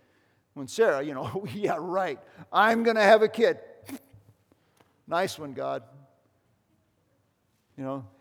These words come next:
and, and A-, both Abraham and Sarah laughed at God. Nothing is impossible with God.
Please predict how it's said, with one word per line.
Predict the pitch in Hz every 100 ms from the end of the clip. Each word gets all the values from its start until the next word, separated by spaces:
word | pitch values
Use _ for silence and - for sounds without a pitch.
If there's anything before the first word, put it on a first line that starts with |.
| -
and, | 240 254
and | 233 240 -
A-, | 233 294
both | 233 269
Abraham | 254 302 254 247
and | 240 320
Sarah | - 247 175
laughed | 170 165 165
at | -
God. | 147 113 - - _ _ _ _ _ _ _ _ _ _ _ _ _ _ _ _ _ _ _ _ -
Nothing | 180 196 214 196
is | 160
impossible | 180 - 175 170 175 165
with | 165 -
God. | 202 190